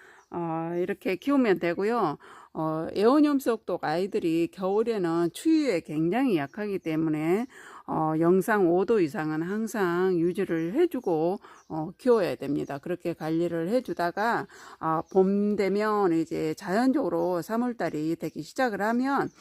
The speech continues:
이렇게 활짝, 어, 피어오릅니다. 이렇게 정말 예쁘죠? 금색이 햇빛을 보니까 이렇게 라인이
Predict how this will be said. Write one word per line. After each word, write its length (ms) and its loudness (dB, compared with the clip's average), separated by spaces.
이렇게 280 -6
활짝, 840 0
어, 220 -4
피어오릅니다. 800 0
이렇게 460 -2
정말 360 4
예쁘죠? 760 0
금색이 920 2
햇빛을 420 -2
보니까 920 -2
이렇게 580 -6
라인이 800 4